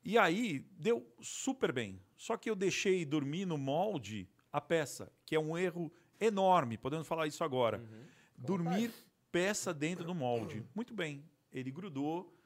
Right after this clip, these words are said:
Speaker 1: o epóxi, ele tem essa negativa. Eu nunca vou conseguir dar um polimento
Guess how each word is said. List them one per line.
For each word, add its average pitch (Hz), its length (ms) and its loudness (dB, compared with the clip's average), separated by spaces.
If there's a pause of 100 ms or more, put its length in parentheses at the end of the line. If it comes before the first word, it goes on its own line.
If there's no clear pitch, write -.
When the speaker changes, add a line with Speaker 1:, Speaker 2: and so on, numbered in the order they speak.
(240)
Speaker 1:
o 135 140 -2
epóxi, 139 600 -4
ele 131 220 -6
tem 131 220 -4
essa 127 180 -6
negativa. 151 800 -4 (480)
Eu 175 80 6
nunca 196 360 4
vou 151 100 2
conseguir 156 360 -2
dar 160 120 8
um 175 100 6
polimento 160 1000 4